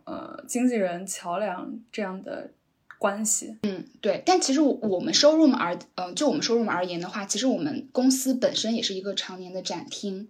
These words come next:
Speaker 1: 嗯。
Speaker 2: 对，其实，呃，买手他们平时也可以过来看这样子。
Speaker 1: 嗯，
Speaker 2: 对。
Speaker 1: 酷。
Speaker 2: 嗯。
Speaker 1: 好的。所以说，那你当时想从之前学的专业，然后转到现在这个专业的契机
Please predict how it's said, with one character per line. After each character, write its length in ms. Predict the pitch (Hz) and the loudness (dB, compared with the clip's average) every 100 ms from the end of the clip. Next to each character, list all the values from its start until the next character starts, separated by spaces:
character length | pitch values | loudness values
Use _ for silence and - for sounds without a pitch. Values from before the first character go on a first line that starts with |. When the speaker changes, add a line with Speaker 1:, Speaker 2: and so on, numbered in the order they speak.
| 254 | -12
Speaker 1:
嗯。 160 | 226 208 | -12 -2
Speaker 2:
对， 200 | 220 175 | -2 0
其 140 | - | 0
实， 260 | 190 220 220 - - | 0 2 0 -4 -12
呃， 380 | - 170 170 175 170 | -6 -6 -6 -6 -4
买 160 | 175 | -2
手 160 | 214 - | 0 -4
他 120 | - | -6
们 160 | 208 190 | -6 -6
平 180 | - 185 | -10 -6
时 140 | - | -4
也 100 | 214 | -4
可 140 | - 175 | -6 -8
以 40 | |
过 140 | 170 | -6
来 140 | 185 185 | -8 -8
看 280 | - 226 - | -10 -10 -10
这 120 | 170 | -12
样 160 | 165 | -12
子。 220 | - - _ _ _ | -14 -18 _ _ _
Speaker 1:
嗯， 640 | 233 214 208 214 220 214 202 | -6 -4 -2 -2 0 -2 -4
Speaker 2:
对。 100 | 190 - _ _ _ | -10 -16 _ _ _
Speaker 1:
酷。 420 | - - 208 202 _ | -16 -4 -4 -4 _
Speaker 2:
嗯。 100 | 160 - | -18 -8
Speaker 1:
好 180 | 220 | -6
的。 180 | 202 208 _ - | -6 -8 _ -2
所 180 | 269 | 6
以 80 | 285 | 6
说， 320 | 277 294 294 302 - - _ | 8 8 8 4 -14 -20 _
那 400 | 247 269 240 - - | 2 4 4 0 -6
你 260 | - 196 180 | -4 -4 -2
当 200 | 202 220 | -2 -2
时 100 | 214 | -4
想 260 | 208 175 | -6 -8
从 460 | 175 175 175 185 185 _ _ _ _ | -10 -10 -8 -10 -14 _ _ _ _
之 200 | 247 247 | -2 -2
前 220 | 220 180 | -2 -4
学 120 | 185 | -2
的 100 | 185 | -2
专 220 | 185 190 | -2 -6
业， 140 | 190 175 | -4 -4
然 140 | 165 | -4
后 80 | 190 | -4
转 260 | 196 190 - | -2 -4 -4
到 140 | 185 | -6
现 140 | - | -6
在 100 | 208 | -6
这 100 | 190 | -6
个 120 | 196 185 | -10 -6
专 200 | 190 190 | -6 -6
业 140 | 185 | -8
的 300 | 175 170 - | -8 -8 -10
契 320 | - - 254 196 | -6 -4 -2 -4
机 260 | 185 175 | -8 -10